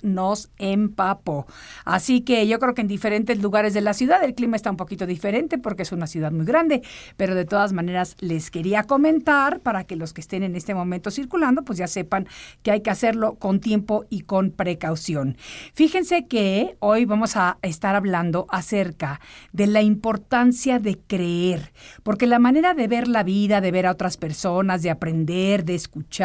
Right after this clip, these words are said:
observar o simplemente de actuar y relacionarse en el entorno son factores que influyen en lo que nosotros llegamos a creer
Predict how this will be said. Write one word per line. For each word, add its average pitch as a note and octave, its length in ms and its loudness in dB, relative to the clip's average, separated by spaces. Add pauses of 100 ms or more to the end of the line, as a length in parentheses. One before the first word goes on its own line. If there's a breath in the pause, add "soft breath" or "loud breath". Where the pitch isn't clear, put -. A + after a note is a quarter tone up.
(280)
observar E3+ 680 -2 (280 loud breath)
o F#3+ 140 2
simplemente A3 880 2
de D#3+ 120 0
actuar F#3 280 -2
y F3+ 40 -2
relacionarse F3 720 -2
en E3 80 0
el D#3 100 0
entorno D#3 600 0 (280 loud breath)
son D#4+ 300 2
factores E3 840 -2
que F#3 100 -4
influyen G3+ 640 -2
en F#3 240 0
lo F3 140 -2
que F#3+ 100 -2
nosotros G3+ 840 -2
llegamos F#3 840 0
a G3+ 200 -2
creer F3+ 540 0